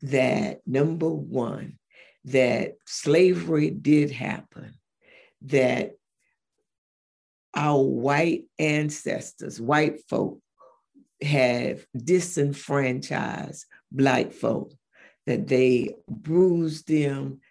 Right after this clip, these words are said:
they beat it, they beat them, they abused them. And as a result of that, they, somebody needs to say, "Please forgive us so this will never, ever happen again."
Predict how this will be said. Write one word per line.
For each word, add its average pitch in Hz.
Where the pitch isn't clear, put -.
they 117
beat 170
it, -
they 139
beat -
them, 135
they 131
abused 180
them. 131
And 127
as 127
a 120
result 143
of 123
that, 120
they, 147
somebody 151
needs 131
to -
say, 117
"Please 180
forgive 139
us 120
so 143
this 127
will 110
never, 151
ever 131
happen -
again." 107